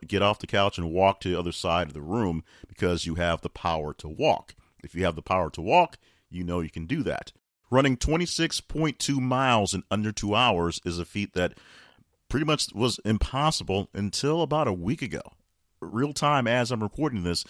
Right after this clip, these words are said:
it's been about a week or so since someone actually broke that record, and there's some issues on whether they can claim it as an actual record, but there was a clock and there was a timer, and someone timed him at under two minutes for a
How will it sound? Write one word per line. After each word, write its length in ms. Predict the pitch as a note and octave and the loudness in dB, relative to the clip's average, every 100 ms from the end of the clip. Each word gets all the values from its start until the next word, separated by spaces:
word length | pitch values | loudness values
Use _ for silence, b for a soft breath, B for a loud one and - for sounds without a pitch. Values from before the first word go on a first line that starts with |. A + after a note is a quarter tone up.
| B | B
it's 120 | - | -10
been 100 | F3+ | -6
about 220 | E3 D#3+ | 0 2
a 20 | F#2+ | 2
week 480 | D2+ C#2+ A2 E3+ | -2 -2 -2 -2
or 60 | A2+ | -4
so 300 | - E2 E2 | -2 0 0
since 300 | - F#2+ E2 | 0 -2 -2
someone 300 | - A2+ G#2 - | -2 0 -2 -2
actually 320 | G#2+ - G#2+ | -6 -4 -4
broke 260 | F2+ F2 | -2 -2
that 160 | - F2+ | 0 -2
record, 440 | F#2 E3 - A2 - B B _ | 2 0 2 0 -2 B B _
and 260 | G#2+ A2 G2 | 0 2 4
there's 220 | A2 G#2 | 2 2
some 160 | G#2 G2+ | 0 0
issues 360 | B2 - A#2 G#2+ | -2 0 -2 0
on 200 | G2+ E2 | -2 0
whether 200 | F2+ F#2 | 0 0
they 140 | F2 | -2
can 140 | F2 | -2
claim 280 | D#2+ E2+ D#2+ | -8 -6 -4
it 60 | D2+ | -2
as 180 | D2+ D2+ | -4 -4
an 120 | D2+ D#2 | -8 -6
actual 320 | C#2 - D#2 | -6 -8 -2
record, 340 | G#2 A#2 G#2+ B B B | 0 0 -2 B B B
but 140 | D#2 - - | -12 -10 -2
there 160 | F#2+ | 2
was 120 | G#2+ | 2
a 60 | B2 | 0
clock 560 | - - C#3+ C#3+ C#3+ - | -6 -2 4 6 4 -2
and 160 | F#2+ F2 | -4 0
there 140 | F2+ | 0
was 100 | G2+ | 0
a 60 | A#2+ | -2
timer, 480 | - C#3 C#3+ C#3+ C3 B - | 0 2 2 2 0 B -12
and 140 | E2 | -8
someone 280 | F2+ G2+ G#2+ | -4 -2 -4
timed 360 | - C#3 C#3 | -2 0 0
him 80 | A2 | 0
at 100 | F#2 - | -2 -2
under 220 | F#2+ A2 | -2 -2
two 180 | A2 B2+ | -2 -4
minutes 260 | B2 A#2 - | -2 -2 -4
for 360 | - G#2+ G#2+ b b b - | 0 4 4 b b b 0
a 300 | G2+ F#2+ | 2 2